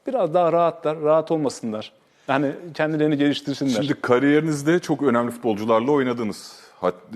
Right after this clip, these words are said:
Speaker 2: futbol tarihimizin en önemli oyuncularının bazılarıyla, hatta dünya futbol tarihinin en önemlilerinden bazılarıyla oynadınız. Şu mevcut Galatasaray kadrosunda siz de olsanız Osimhen'le birlikte oynamak isterdiniz, Icardi ile mi?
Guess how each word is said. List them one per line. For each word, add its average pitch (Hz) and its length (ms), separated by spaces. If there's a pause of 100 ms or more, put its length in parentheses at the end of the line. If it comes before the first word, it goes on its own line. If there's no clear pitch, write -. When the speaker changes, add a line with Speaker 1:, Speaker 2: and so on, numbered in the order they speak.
(300)
Speaker 2:
futbol - 280
tarihimizin 113 480
en 104 120
önemli 92 260
oyuncularının 87 480
bazılarıyla, 85 540
hatta 104 300
dünya 120 220
futbol 120 220
tarihinin 113 360
en 104 120
önemlilerinden 92 760
bazılarıyla 87 500
oynadınız. 90 380 (300)
Şu - 140
mevcut 143 340
Galatasaray 160 500
kadrosunda 123 800 (340)
siz 139 340
de 147 40
olsanız 147 400 (720)
Osimhen'le 196 640
birlikte 160 280
oynamak 151 280
isterdiniz, 156 500
Icardi 123 440
ile 90 140
mi? 87 100